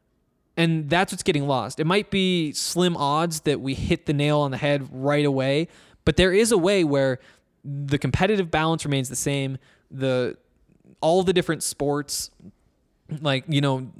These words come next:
the, the schools are still, ke-, the athletic departments are still keeping their funding from the boosters. There's the, the student athletes are just taking ad money that people would have been spending on doing other things anyway, and they're willing to invest it in these kids instead.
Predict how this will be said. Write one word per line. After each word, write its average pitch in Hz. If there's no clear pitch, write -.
the, 139
the 151
schools 208
are 160
still, 175
ke-, -
the 139
athletic 180
departments 156
are 139
still 160
keeping 170
their 139
funding 151
from 143
the 135
boosters. 135
There's 135
the, 139
the 135
student 185
athletes 151
are 139
just 143
taking 135
ad 160
money 156
that 135
people 139
would 139
have 143
been 135
spending 143
on 131
doing 131
other 143
things 135
anyway, 135
and 127
they're 120
willing 143
to 139
invest 135
it 117
in 113
these 123
kids 139
instead. 131